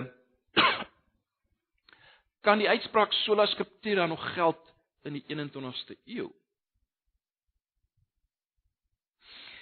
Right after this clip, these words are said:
En ek dink dis 'n vraag waarmee baie Christene bewuslik of onbewuslik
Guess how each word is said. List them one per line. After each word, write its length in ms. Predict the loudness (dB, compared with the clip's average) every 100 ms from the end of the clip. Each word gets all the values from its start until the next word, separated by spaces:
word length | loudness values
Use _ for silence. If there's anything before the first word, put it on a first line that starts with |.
| -10
En 80 | -4
ek 60 | 0
dink 140 | 2
dis 20 | 2
'n 80 |
vraag 180 | 6 8
waarmee 160 | 6 4
baie 240 | 4 4
Christene 360 | 2 -2 -4 0
bewuslik 480 | 2 2 2 0 -4
of 80 | -4
onbewuslik 640 | -4 0 -2 -2 -6